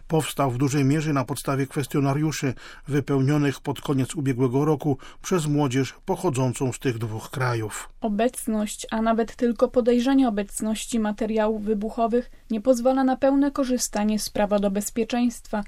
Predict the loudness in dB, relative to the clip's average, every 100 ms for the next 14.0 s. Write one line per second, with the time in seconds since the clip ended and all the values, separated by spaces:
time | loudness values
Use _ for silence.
0 | -8 -4 -2 0 0 0 -2 -2 2 2
1 | 2 0 2 2 2 0 -2 -6 -8 -6
2 | 0 2 2 2 2 0 -2 -6 -2 0
3 | 0 0 -2 -4 -4 -4 -6 -12 -8 -2
4 | 0 2 2 2 0 -2 0 0 -2 -6
5 | -2 2 4 2 0 0 -2 -6 -6 -4
6 | -4 -2 0 2 4 4 2 0 -4 -4
7 | -2 -2 -2 0 0 0 -2 -2 0 0
8 | -2 -6 -16 -14 -4 0 0 0 0 0
9 | -2 -4 -10 -4 -4 -2 -2 0 0 0
10 | -4 -6 -4 -2 -4 -6 -6 -8 -10 -6
11 | -2 0 2 4 2 2 2 2 0 2
12 | 0 0 0 2 2 0 0 2 2 0
13 | 0 0 0 0 2 0 -2 0 0